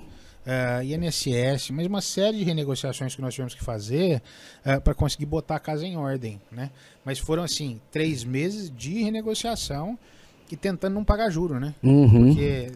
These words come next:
Speaker 1: tentando reduzir esses valores. Conseguimos reduzir bastante, graças a Deus. É, mas renegociando e ligando pra, pra credores e tal.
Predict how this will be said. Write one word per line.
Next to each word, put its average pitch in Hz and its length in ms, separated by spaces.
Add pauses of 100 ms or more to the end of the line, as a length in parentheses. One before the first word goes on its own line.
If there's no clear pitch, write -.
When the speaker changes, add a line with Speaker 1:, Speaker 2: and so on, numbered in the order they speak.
Speaker 1:
tentando 139 320
reduzir 156 460
esses 170 180
valores. 170 280
Conseguimos 170 340
reduzir 180 300
bastante, 156 420
graças 139 320
a 139 80
Deus. 117 340 (460)
É, 127 400
mas 139 200
renegociando 151 680
e 147 60
ligando 143 380
pra, 143 240
pra 139 160
credores 139 640
e 135 60
tal. 156 180